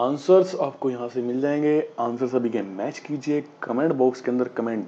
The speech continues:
जरूर करें कि आपका score कितना रहेगा। And बच्चों के score अब अच्छा चल रहा है, तीस plus तो चल ही रहा है। देखा मैंने चार पांच बच्चों का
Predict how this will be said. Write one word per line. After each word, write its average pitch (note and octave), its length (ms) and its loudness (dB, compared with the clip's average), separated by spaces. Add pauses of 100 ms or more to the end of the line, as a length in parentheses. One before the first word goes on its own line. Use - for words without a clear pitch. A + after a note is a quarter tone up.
(120)
जरूर B2 280 0
करें C#3 280 0
कि C3 160 -6
आपका G#2+ 260 -2
score A#2+ 220 2
कितना B2 300 0
रहेगा। C3 320 2
And F#3 160 -8
बच्चों A2 260 -4
के C#3 80 2
score C3 340 -2
अब C3+ 160 -4
अच्छा D3+ 200 -10
चल A#2+ 180 2
रहा B2 100 2
है, B2 60 0
तीस B2+ 260 -2
plus A#2 200 -4
तो C#3 80 -2
चल A#2+ 160 -4
ही A#2+ 60 0
रहा A2 120 -2
है। A2 80 -4 (580)
देखा A#2 200 0
मैंने A2+ 160 -4
चार A2 160 -2
पांच A2 140 -4
बच्चों G#2 220 -6
का D#3+ 180 -6